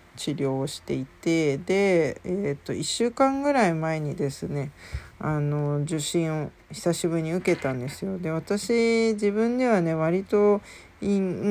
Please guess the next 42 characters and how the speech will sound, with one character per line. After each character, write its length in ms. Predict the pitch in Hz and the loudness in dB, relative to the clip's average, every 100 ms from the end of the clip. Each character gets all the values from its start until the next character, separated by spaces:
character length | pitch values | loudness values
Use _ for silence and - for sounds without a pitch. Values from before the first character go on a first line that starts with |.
| 196 | 0
ん、 40 | 175 | 0
改 300 | - 208 208 | 4 6 6
善 360 | 214 214 208 | 4 4 4
の 140 | 214 214 | 4 2
方 220 | 208 202 | 2 0
向 180 | - 208 | 2 2
に 140 | 196 | 4
向 160 | 170 170 | 2 2
か 140 | 208 | -2
っ 40 | |
て 180 | 208 214 | 2 4
い 60 | 208 | 4
る 120 | 226 | 4
ん 40 | |
じ 80 | 208 | 4
ゃ 60 | 190 | 4
な 160 | 208 | 4
い 20 | 214 | 2
の 100 | 202 | 2
か 140 | 214 | 2
な 160 | 220 233 | 2 0
っ 20 | |
て 160 | - | 0
思 200 | 160 180 | -2 0
っ 20 | 202 | 0
て 160 | 175 | 0
た 160 | - 139 | 0 0
ん 60 | |
で 80 | 143 | -2
す 160 | 165 - | -4 -4
よ。 100 | 214 - | -4 2
こ 60 | |
れ 100 | 240 | 4
ラ 160 | 339 392 | 4 4
ジ 100 | 311 | 4
オ 120 | 170 | 4
で 80 | 151 | 4
話 380 | 160 175 214 - | 2 0 0 0
し 20 | |
た 120 | 139 | -4
か 180 | - 139 | -2 -4
な？ 180 | 123 | -4